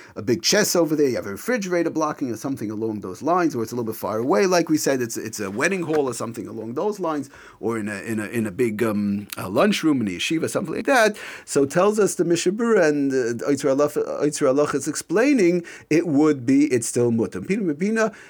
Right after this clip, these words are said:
afilu bayis gadol, even a big room, a big house. And when we say house, we mean like a big room. It would still be mutter. So, oh, so now the Mishnah Berurah explains further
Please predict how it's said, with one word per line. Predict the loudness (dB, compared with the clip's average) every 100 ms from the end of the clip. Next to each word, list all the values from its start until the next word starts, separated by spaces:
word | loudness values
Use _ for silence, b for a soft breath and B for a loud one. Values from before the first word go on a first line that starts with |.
| B B -12
afilu | -8 -4 -4 0 2 4 2 2
bayis | 4 4 4 0
gadol, | 2 2 4 2
even | 0 0 2
a | 0
big | 2 2 2 0 -10 -12
room, | -2 0 2 0
a | 0
big | 0 0
house. | 0 0 0 -2
And | -4 -6 -12 -12 -10
when | -6 -4
we |
say | 0 0
house, | 0 0 -2
we | -4
mean | 0 0 0
like | -2 -4
a |
big | -2 -2
room. | 0 0 2 2
It | 2
would | 2 2
still | 0 2 2
be | 2 0 0 -2
mutter. | -2 0 0 -2
So, | -8 -2
oh, | -2 -4
so | -10
now | -6 -4
the | -4 -4
Mishnah | -6 -6 -4
Berurah | -4
explains | -4 -8 -2 -2 -2
further | -4 -2 0 2 0